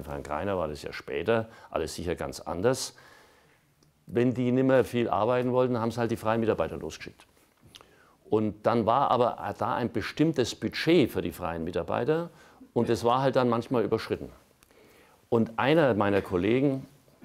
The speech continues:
der ist verstorben, damals der sehr gute Sportberichte geschrieben hat, ich hab die Zahlen nie gezählt, es war mir viel zu langweilig, ob ich da jetzt wirklich das ganze Geld gekriegt habe oder nicht, aber der hat seine Zahlen gezählt gehabt und hat festgestellt,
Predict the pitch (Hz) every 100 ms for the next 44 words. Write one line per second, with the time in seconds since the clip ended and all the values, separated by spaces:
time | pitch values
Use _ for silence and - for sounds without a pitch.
0 | - 92 - - 76 - 80 104 123 123
1 | 92 101 107 - 87 82 80 73 - -
2 | 85 - 123 98 - 82 - 104 101 110
3 | 101 - 107 117 135 - _ - - 90
4 | 90 90 - 85 92 101 101 95 80 -
5 | 76 98 98 95 92 95 85 95 - 80
6 | 78 92 95 98 101 - - - - -
7 | - - - 98 92 90 - 107 104 -
8 | 98 98 95 110 95 101 98 - 98 127
9 | 107 92 90 - - 92 110 117 - 104
10 | 95 127 135 110 80 78 78 - - 107
11 | 92 - 107 - 120 131 135